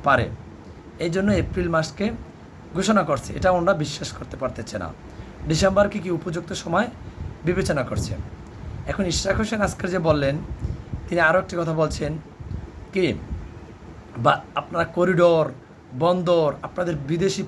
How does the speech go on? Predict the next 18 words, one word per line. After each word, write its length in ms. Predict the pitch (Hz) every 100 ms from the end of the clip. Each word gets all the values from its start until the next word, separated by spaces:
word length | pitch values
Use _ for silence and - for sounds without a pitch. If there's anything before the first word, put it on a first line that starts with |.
| -
পূর্বদের 420 | 180 165 170 156 - - - -
খুশি 280 | - 214 202
করবেন, 400 | 190 175 151 110 82 - - -
সেটা 300 | - 160 165
আর 140 | 156
হতে 180 | 143 147
দেওয়া 280 | 131 123 117
যাবে 220 | 113 98
না। 120 | 87 73 - - - -
যেরকম 440 | 151 196 196 147 - -
আমরা 220 | 156 165
আপোষ 320 | 151 151 170
করি 180 | - 165
না, 80 | 156
আমার 180 | 151 156
নেত্রী 340 | 160 160 160
খালেদা 320 | 131 151 151
জিয়া 360 | 156 160 139